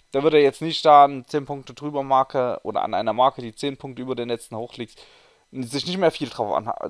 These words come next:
oh, ni-, sich nicht mehr viel dran aufhalten. Und das heißt, drückt er sich hoch über die Hochs vom Montag am Dienstag, kann er durchaus dann in die nächste Etappe reingehen und das wäre so der Bereich ab dreizehn fünfzig, eher aber dreizehn achtzig, dreizehn fünfundachtzig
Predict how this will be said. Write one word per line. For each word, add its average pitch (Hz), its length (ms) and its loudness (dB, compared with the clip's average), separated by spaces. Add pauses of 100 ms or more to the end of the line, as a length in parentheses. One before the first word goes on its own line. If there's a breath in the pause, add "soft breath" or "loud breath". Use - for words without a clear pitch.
(300)
oh, 92 80 -6 (320 loud breath)
ni-, 135 180 -16
sich - 220 -12
nicht - 280 -10
mehr 143 140 -2
viel 170 280 -6
dran 143 340 -4
aufhalten. - 520 -2 (600)
Und 117 100 -12
das 131 120 -2
heißt, 151 300 6 (460 soft breath)
drückt 185 220 0
er 214 60 6
sich 180 180 -4
hoch 226 160 6
über 208 180 0
die 196 140 -2
Hochs 220 240 0
vom 175 200 -4
Montag 226 380 0
am 170 300 -2
Dienstag, 208 680 0 (180)
kann 165 240 2
er 170 120 2
durchaus 147 480 -6
dann 139 280 -4
in 123 140 -12
die 123 100 -8
nächste 147 260 -10
Etappe 165 320 -6
reingehen 147 380 -4
und 120 120 -12
das 123 180 -8
wäre 117 160 -6
so 120 200 -8
der 131 100 -6
Bereich 170 300 0
ab 127 200 -4
dreizehn 120 400 -4
fünfzig, 233 500 -8 (380 loud breath)
eher 165 180 4
aber 123 200 6
dreizehn - 420 -8
achtzig, - 400 -6
dreizehn - 300 -8
fünfundachtzig - 580 -8